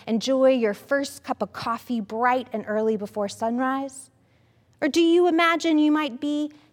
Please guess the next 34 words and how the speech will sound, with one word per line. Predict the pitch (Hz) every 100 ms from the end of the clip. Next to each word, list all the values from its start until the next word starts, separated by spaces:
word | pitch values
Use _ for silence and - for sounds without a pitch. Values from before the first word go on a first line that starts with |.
| -
in | 427
the | 453 480
middle | 453 208
of | 185 170
the | 175
line, | 180 175 175 180
starting | - - 302 285 294 285
work | 285 277
at | 226 - - -
nine | 269 277 269 269
A | 262 262
M | 269 190 180
or | 185
noon? | 208 247 277 196 160 160 165 _ _ _ _ _ _ -
I | 240
wonder | 247 277 269 240 220
how | 220 262
many | 254 240 226
listening | 254 254 254 226
to | 208 190
Jesus | 196 254 247 226 220 - - -
tell | - 269 269 262
this | 220 208
story | - - 302 254 202 196 196
expect | 196 - - 269 -
they | - 214
would | 214 226
have | 220 190
been | 220 220 220 - - -
among | 220 226 233 233 220 202
the | 196 226
last | 214 226 247 - - -
group | 165 143
hired | - - 139 143 143 143